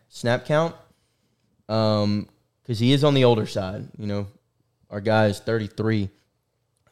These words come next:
um, and I, while I still think he will ball, they're gonna need him later in the season more than they need him early in the season. So I see them kind of easing him into this. And the game's in Jacksonville, so I'm gonna go with Mister Sunshine,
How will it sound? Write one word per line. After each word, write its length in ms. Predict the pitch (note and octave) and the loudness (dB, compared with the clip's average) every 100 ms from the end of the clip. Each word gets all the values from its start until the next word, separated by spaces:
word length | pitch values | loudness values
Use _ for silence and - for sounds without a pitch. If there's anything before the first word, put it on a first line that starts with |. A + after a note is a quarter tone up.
| - | -8
um, 320 | G#2 G#2 G2+ | -2 -2 0
and 100 | G#2 | 0
I, 80 | G#2 | 0
while 300 | A2 A2 A2+ | 2 4 6
I 160 | A2 | 4
still 280 | G#2 - C3+ | 2 2 2
think 220 | A2+ B2 | 4 2
he 80 | A2 | 2
will 220 | A2 A#2 | 2 2
ball, 560 | G2+ A2 A#2+ G2+ G2+ - _ _ _ | 6 6 8 6 0 -8 _ _ _
they're 100 | B2 | 0
gonna 160 | C3+ B2+ | 4 4
need 200 | B2 B2 | 4 4
him 160 | A2+ | 2
later 280 | G#2+ A2+ C3 | 0 0 0
in 80 | C3 | 0
the 80 | B2+ | -2
season 400 | - C3+ C3 B2+ | -4 -4 -4 -2
more 180 | A#2 G#2+ | -2 -2
than 100 | G#2+ | -2
they 120 | G#2 | -2
need 160 | G#2+ | -2
him 160 | G#2+ G2+ - | -4 -4 -4
early 260 | A2+ B2+ | -4 -2
in 60 | C#3 | -2
the 80 | C#3 | -4
season. 500 | - D3 D3 D#3 D3+ _ _ _ _ | -4 -6 -4 -4 -6 _ _ _ _
So 200 | - A2+ | 2 4
I 180 | A2 G#2 - | 6 4 -4
see 320 | - - C#3 | -8 -4 0
them 380 | C3 A#2+ A2 G#2+ | 4 4 4 2
kind 280 | - A#2 G#2+ | 0 0 0
of 80 | G2+ | -2
easing 380 | A2+ A2 G#2+ G#2+ | -2 -2 0 0
him 180 | G#2+ G2+ | 0 0
into 300 | G#2 A2 A#2+ | 0 0 2
this. 380 | A2+ A2+ - - _ _ _ _ _ - | 4 4 0 -12 _ _ _ _ _ -4
And 100 | A#2+ | 0
the 60 | A#2 | 2
game's 400 | G#2+ B2+ C3 A#2 | 6 8 8 4
in 240 | A#2+ A#2 | 2 2
Jacksonville, 720 | G#2 G#2+ A#2 - G#2+ G#2 G2+ | 4 4 4 2 0 2 0
so 500 | F#2+ A2 G#2+ G#2+ G#2+ | 0 2 4 4 0
I'm 160 | G2 A#2 | 0 2
gonna 140 | D#3+ | 2
go 180 | D3 D3 | 4 4
with 140 | C#3+ B2+ | 4 2
Mister 260 | C3+ - | 0 0
Sunshine, 800 | G2 A2+ B2 B2+ A2+ G2 G2 G#2+ | -2 4 4 4 2 2 2 -2